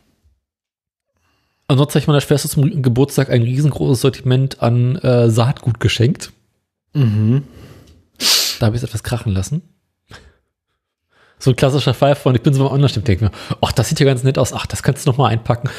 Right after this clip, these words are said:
Speaker 1: und das ja
Speaker 2: Was
Speaker 1: aber
Speaker 2: gibt's
Speaker 1: jetzt
Speaker 2: denn
Speaker 1: nicht.
Speaker 2: alles?
Speaker 1: Soll ich vortragen?
Speaker 2: Ja, immer gerne.
Speaker 1: Hm, hm, hm. Lass mich kurz die Mail raussuchen. Es gibt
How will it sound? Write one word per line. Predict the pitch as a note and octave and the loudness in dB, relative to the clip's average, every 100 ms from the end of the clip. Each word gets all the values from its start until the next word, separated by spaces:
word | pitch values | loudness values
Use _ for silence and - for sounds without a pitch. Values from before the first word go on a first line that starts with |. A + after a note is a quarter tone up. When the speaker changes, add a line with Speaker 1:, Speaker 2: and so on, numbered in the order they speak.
| - - | -6 -2
Speaker 1:
und | G2+ | 0
das | A#2+ - | 0 2
ja | G2 | 2
Speaker 2:
Was | G2+ | 2
Speaker 1:
aber | |
Speaker 2:
gibt's | G2 F#2+ | 0 0
Speaker 1:
jetzt | A2+ | 2
Speaker 2:
denn | A2 | 2
Speaker 1:
nicht. | C#3 | 0
Speaker 2:
alles? | - - - - - _ _ _ _ _ | -2 -4 -10 -20 -20 _ _ _ _ _
Speaker 1:
Soll | C3 A2 | 2 2
ich | C3 | 2
vortragen? | - D3+ G2 F#2 F3 - - _ _ _ _ - | 0 -2 0 0 0 -4 -18 _ _ _ _ -4
Speaker 2:
Ja, | A#2+ | 0
immer | C3+ C3+ | 2 2
gerne. | C3 C3 F2+ D#2+ - _ _ _ _ _ _ _ _ _ - | 2 0 -2 -8 -16 _ _ _ _ _ _ _ _ _ -10
Speaker 1:
Hm, | B2+ B2+ C3+ A#2 | -4 -2 0 0
hm, | A2 G#2 | 0 0
hm. | A2 G2+ F#2+ A#2 | 0 -2 -4 -2
Lass | D#3 - | 0 2
mich | C#3+ | 0
kurz | - D3 - | 0 -4 -2
die | G2+ | 0
Mail | F2 B2 E3 | 2 2 2
raussuchen. | D#3+ D#3 - E3+ D#3 E3 G#3 D4+ - _ _ _ _ _ _ _ _ _ _ _ _ _ _ _ _ _ _ _ _ _ _ - | 2 0 0 -2 2 2 2 -2 -10 _ _ _ _ _ _ _ _ _ _ _ _ _ _ _ _ _ _ _ _ _ _ -2
Es | A#2 - | 0 0
gibt | - G#2+ - - | 0 -2 -4 -12